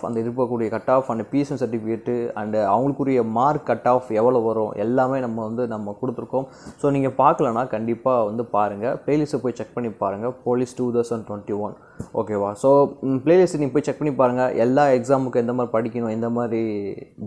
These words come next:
புக்ஸு படிக்கணும் அப்படின்ட்டு நம்ம எல்லாமே போட்டிருக்கோம். So அதையும் நீங்க போய் பாருங்க. And நீங்க நம்முடைய Telegram, Telegram குரூப்ல ஜாயின் பண்ண விரும்புறீங்கன்னா, லிங்க் வந்து டிஸ்கிரிப்ஷன் பாக்ஸ்ல இருக்கு. So போய் தாராளமா செக் பண்ணிட்டு ஜாயின் பண்ணுங்க.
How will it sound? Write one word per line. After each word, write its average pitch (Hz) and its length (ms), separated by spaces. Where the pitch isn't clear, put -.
புக்ஸு 127 580
படிக்கணும் 113 400
அப்படின்ட்டு 107 240
நம்ம 117 180
எல்லாமே 104 220
போட்டிருக்கோம். 110 520
So 120 140
அதையும் 117 200
நீங்க 110 160
போய் 104 180
பாருங்க. 101 480
And 135 440
நீங்க 151 220
நம்முடைய 139 360
Telegram, 151 520
Telegram 147 340
குரூப்ல 131 240
ஜாயின் - 20
பண்ண 127 340
விரும்புறீங்கன்னா, 123 800
லிங்க் 156 360
வந்து 123 240
டிஸ்கிரிப்ஷன் 127 420
பாக்ஸ்ல 113 200
இருக்கு. 110 280
So 113 160
போய் 110 160
தாராளமா 107 360
செக் 113 220
பண்ணிட்டு 110 240
ஜாயின் - 300
பண்ணுங்க. - 300